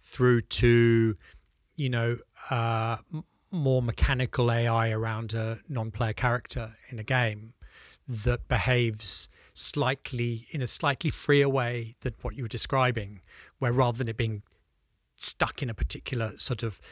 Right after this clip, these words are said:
set of if, no, yeah, A, B, uh, you know, th-, those, those choices are more fluid, and they're based on,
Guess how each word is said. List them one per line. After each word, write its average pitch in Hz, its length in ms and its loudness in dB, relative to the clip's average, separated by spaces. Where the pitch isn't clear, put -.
set - 260 -2
of 117 100 -4
if, - 180 -4
no, 113 240 0
yeah, 113 240 -2
A, 123 120 2
B, 110 400 -4
uh, 156 60 -4
you 139 100 -6
know, 107 120 -4
th-, 196 140 -10
those, 123 500 0
those 123 260 -2
choices 127 440 2
are 110 40 -2
more 110 160 -4
fluid, 113 480 -2
and 127 120 -2
they're 110 120 0
based 117 400 0
on, 110 400 -4